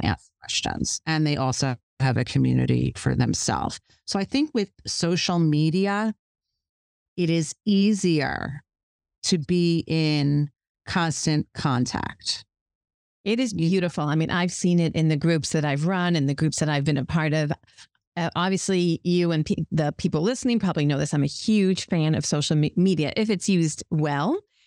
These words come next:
Speaker 1: and with care and with good boundaries. But I just think it is mind-blowing what can take place in these Facebook groups, the community, the connections, people that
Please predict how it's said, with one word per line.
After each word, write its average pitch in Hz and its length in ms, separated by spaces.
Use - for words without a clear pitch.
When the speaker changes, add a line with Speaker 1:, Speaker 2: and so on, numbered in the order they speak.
Speaker 1:
and 151 460
with 156 320
care 147 320
and 143 160
with 151 160
good 156 160
boundaries. 170 460
But - 220
I 165 160
just 170 220
think 165 240
it 156 120
is 160 120
mind-blowing 147 680
what 151 180
can 185 140
take - 260
place - 480
in 170 200
these 160 300
Facebook 156 420
groups, 151 320
the 160 140
community, 170 560
the 151 120
connections, 156 560
people 175 440
that 160 240